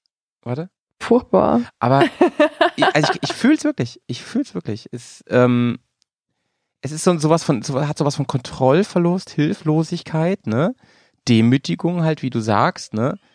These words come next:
Speaker 1: Aber auch so ein bisschen, so ein bisschen Angst irgendwie, ne? Oh Gott, oh Gott. Überleg mal, dann bist, dann fährst du zu weit. Ich kenne dieses ganze Theater grad mit Bus, ne? Dann fährst du eine
Speaker 2: Mhm.
Speaker 1: Station weiter, da musst du ja wieder auf die andere Seite gehen, wieder warten, bis da ein Bus kommt und so. Mega
Speaker 2: Ja.
Speaker 1: nervig.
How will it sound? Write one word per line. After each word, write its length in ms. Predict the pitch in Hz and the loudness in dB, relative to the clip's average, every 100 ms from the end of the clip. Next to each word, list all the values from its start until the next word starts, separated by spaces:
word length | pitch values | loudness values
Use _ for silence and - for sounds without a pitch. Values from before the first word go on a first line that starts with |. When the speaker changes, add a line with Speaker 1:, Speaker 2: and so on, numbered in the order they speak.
| _ _ - | _ _ -8
Speaker 1:
Aber 200 | 120 123 | -2 -2
auch 60 | |
so 120 | 117 127 | 0 -2
ein 80 | |
bisschen, 300 | 113 120 147 | -2 0 0
so 100 | 135 | 2
ein 80 | 123 | 0
bisschen 520 | 110 - 127 123 120 | 0 0 2 2 0
Angst 380 | - 123 208 - | 0 -2 -2 -4
irgendwie, 440 | 359 143 101 95 92 | -4 -2 -2 -4 0
ne? 320 | 98 156 226 _ - | 0 -2 -4 _ -10
Oh 60 | |
Gott, 140 | 120 170 | -2 0
oh 60 | |
Gott. 180 | 190 95 - - - | 2 0 -2 -16 -2
Überleg 180 | 147 185 | 0 2
mal, 140 | 151 | 2
dann 280 | - 147 143 | 0 0 2
bist, 220 | 156 - - | 0 -2 -8
dann 120 | - 131 | -2 2
fährst 260 | 160 160 | 2 0
du 40 | 151 | -2
zu 120 | 160 | 0
weit. 160 | 151 | 0
Ich 80 | 110 | 0
kenne 180 | - 190 | -2 -2
dieses 120 | 226 | -2
ganze 220 | - 120 | -2 -2
Theater 340 | - - - 139 | -2 -2 0 -2
grad 160 | 117 | -6
mit 120 | - 120 | -8 -4
Bus, 220 | 175 - | -4 -2
ne? 80 | 156 | -2
Dann 100 | 139 | 0
fährst 180 | 139 127 | 0 2
du 40 | |
eine 80 | 101 | 4
Speaker 2:
Mhm. 40 | 107 | 2
Speaker 1:
Station 360 | 117 117 107 | -2 0 0
weiter, 580 | 95 98 139 151 147 165 | 0 0 0 0 2 0
da 80 | 107 | 0
musst 160 | 101 - | -2 -4
du 60 | |
ja 40 | 85 | -4
wieder 100 | 82 | -4
auf 80 | - | -8
die 260 | - 90 - - | -6 -6 -6 -6
andere 240 | 104 98 | -4 -4
Seite 360 | 98 123 151 - | -2 -2 -2 -6
gehen, 420 | 120 120 123 113 | -4 -2 -2 -4
wieder 160 | - 92 | -8 -4
warten, 260 | 92 - | -2 -2
bis 100 | 107 | -4
da 120 | - | -2
ein 120 | 135 131 | 0 0
Bus 240 | 139 - | -2 -2
kommt 320 | - 123 117 - | -2 0 0 -4
und 120 | 113 | -2
so. 320 | 117 113 120 | 2 2 0
Mega 320 | 113 104 107 98 | -4 0 2 2
Speaker 2:
Ja. 60 | |
Speaker 1:
nervig. 360 | 90 85 - 101 | -2 -4 -8 -14